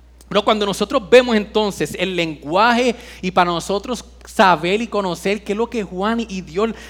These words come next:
le está dando en esta visión, nosotros he-, hemos repetido en muchas ocasiones de que Juan está trayendo del Antiguo Testamento imágenes para poder entonces que ellos pudieran tener una mejor comprensión de lo que Dios le está dando a él.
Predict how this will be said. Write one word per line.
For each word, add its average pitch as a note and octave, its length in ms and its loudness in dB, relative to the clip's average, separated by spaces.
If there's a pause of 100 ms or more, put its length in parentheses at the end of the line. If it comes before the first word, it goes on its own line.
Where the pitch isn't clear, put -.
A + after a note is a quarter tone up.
le F3+ 240 -2
está F3 200 0
dando A3 220 0
en A3+ 60 0
esta A3 240 2
visión, G3 640 -2 (200)
nosotros B3 440 -2
he-, B3+ 160 0
hemos A3 220 0
repetido A3 380 0
en G3 80 2
muchas G3+ 400 -2
ocasiones F#3 800 0 (460)
de G3 180 4
que G3+ 140 2
Juan F3+ 400 2
está A#3+ 200 4
trayendo A3 640 2
del G3+ 220 2
Antiguo F#3+ 480 -2
Testamento G3+ 760 -2
imágenes G#3+ 840 2 (240)
para G#3 240 6
poder G#3 300 4
entonces B3+ 580 0 (200)
que F#3+ 100 4
ellos B3 160 2
pudieran A#3 440 -2
tener A3 200 2
una A3+ 160 2
mejor A3 180 2
comprensión G#3+ 840 -2
de E3 140 0
lo E3+ 160 0
que E3+ 140 -4
Dios D#3+ 260 -2
le A3+ 100 0
está F3+ 220 -4
dando F#3 400 2
a D#3+ 120 8
él. C#3+ 180 2